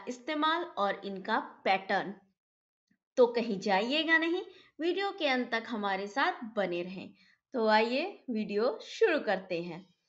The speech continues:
सिल्क साड़ियों की खूबी से तो हर कोई परिचित है। सिल्क साड़ियाँ न्यू ट्रेंडी लुक के साथ कम दामों में बहुत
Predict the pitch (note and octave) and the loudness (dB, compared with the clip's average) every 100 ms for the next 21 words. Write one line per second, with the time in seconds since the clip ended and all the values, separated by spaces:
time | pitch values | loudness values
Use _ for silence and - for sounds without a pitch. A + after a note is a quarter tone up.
0 | _ _ _ - E4+ G4 - F4 F4 F#4+ | _ _ _ -4 -2 -2 2 2 4 2
1 | F#4+ F#4+ F#4+ B3+ G#3+ D#4 F4 G#3 F#3+ G3+ | -2 -6 -4 -4 -2 -2 -2 -4 -4 -6
2 | B3+ - _ - D4 F#4+ F#4+ B3+ C4+ - | -8 -10 _ -4 4 4 6 4 4 0
3 | F3 - E3 - E3 F3+ _ _ _ _ | -2 -4 -10 -10 -14 -16 _ _ _ _
4 | - - F4+ G4 - G#4 A3+ G#3 G3+ G#3 | -14 -2 -2 -2 0 2 4 4 2 2
5 | B3 - B3 F4 C5+ C5+ C#4+ C4 B3+ B3 | -2 -2 0 2 2 2 2 4 2 2
6 | C#4 C#4 B3 A#3+ A#3+ F#3 G3+ - - _ | 0 0 0 0 2 2 2 -6 -20 _
7 | _ E4+ G4 E4+ B3 A#3 G#3+ G3+ F#3+ - | _ 6 6 8 8 8 2 0 -2 -6
8 | - D4+ D#4 G4 F#4+ | -4 2 6 8 8